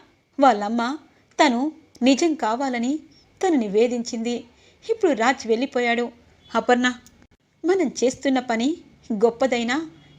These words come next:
ఎదుటివారు బాధపడతారని తెలుసుకోవాలి. ఇప్పుడు రాజ్ అన్నీ ఉన్నా ఎక్కడో పేదవాడిగా బ్రతకాలని ఆశపడ్డాడు. దానిలోనే సంతోషం కోసం వెళ్ళిపోయాడు.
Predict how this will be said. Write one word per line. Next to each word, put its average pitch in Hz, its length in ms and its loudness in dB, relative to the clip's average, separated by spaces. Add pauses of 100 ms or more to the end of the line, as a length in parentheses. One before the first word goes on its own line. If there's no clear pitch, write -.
ఎదుటివారు 349 540 2
బాధపడతారని 240 1000 -4 (360)
తెలుసుకోవాలి. 240 680 -2 (420)
ఇప్పుడు 302 240 2
రాజ్ 220 440 -2 (440)
అన్నీ 370 300 -2
ఉన్నా 247 400 -2 (420)
ఎక్కడో 247 420 0 (460)
పేదవాడిగా 247 600 2
బ్రతకాలని 240 680 -4 (400)
ఆశపడ్డాడు. 247 680 -2 (380)
దానిలోనే 294 540 0
సంతోషం 254 520 -4
కోసం 240 360 -4 (400)
వెళ్ళిపోయాడు. 240 640 2